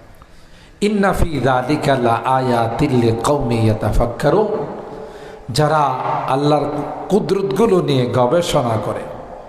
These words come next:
তাদের জন্যে এর মধ্যে অনেক অনেক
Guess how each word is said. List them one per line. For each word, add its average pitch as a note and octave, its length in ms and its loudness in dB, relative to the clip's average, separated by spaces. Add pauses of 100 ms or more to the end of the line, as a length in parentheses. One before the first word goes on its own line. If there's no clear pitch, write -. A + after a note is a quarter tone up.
(880)
তাদের F#3 380 0
জন্যে E3+ 460 0 (1080)
এর F#3 240 2
মধ্যে D#3+ 600 2
অনেক F3 840 0
অনেক D3 360 0